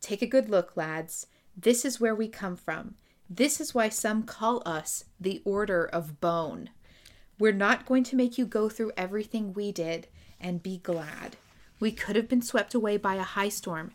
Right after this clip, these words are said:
at any moment. Now, with Dalinar Kholin storm wardens to guide us, we won't be nearly as much risk, and we'll be staying close to the exit just in case."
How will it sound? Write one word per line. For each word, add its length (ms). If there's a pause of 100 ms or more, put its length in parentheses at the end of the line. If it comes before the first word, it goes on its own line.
at 160
any 240
moment. 540 (420)
Now, 340
with 160
Dalinar 420
Kholin 380
storm 300
wardens 320
to 100
guide 300
us, 180
we 80
won't 240
be 120
nearly 500 (400)
as 320
much 260
risk, 380
and 400
we'll 120
be 80
staying 280
close 200
to 100
the 160
exit 320
just 260
in 120
case." 500